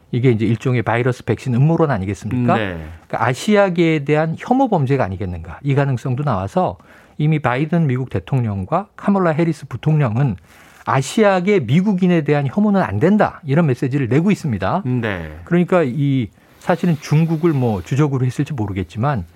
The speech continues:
Speaker 1: 한국계 여성이 다수 희생됐단 말이에요. 그래서 지금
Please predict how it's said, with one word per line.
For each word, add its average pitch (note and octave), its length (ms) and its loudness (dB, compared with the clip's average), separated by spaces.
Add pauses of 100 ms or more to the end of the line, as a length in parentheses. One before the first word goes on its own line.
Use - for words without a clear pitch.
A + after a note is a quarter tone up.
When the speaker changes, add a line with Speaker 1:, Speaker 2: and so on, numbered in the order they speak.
(300)
Speaker 1:
한국계 F3 420 0
여성이 G2+ 440 -2
다수 - 240 -6
희생됐단 C#3+ 500 0
말이에요. G2+ 360 -2 (400)
그래서 C#3+ 220 2
지금 B2+ 360 0